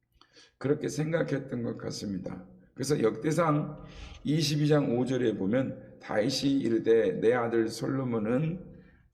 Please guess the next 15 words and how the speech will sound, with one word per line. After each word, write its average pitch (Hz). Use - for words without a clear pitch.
어리고 113
미숙하고"라고 127
말을 -
합니다. -
또 143
역대상 160
이십이 147
장 143
구 120
절에도 -
"그는 92
온순한 113
사람이다"라고 120
말씀합니다. -
그리고 147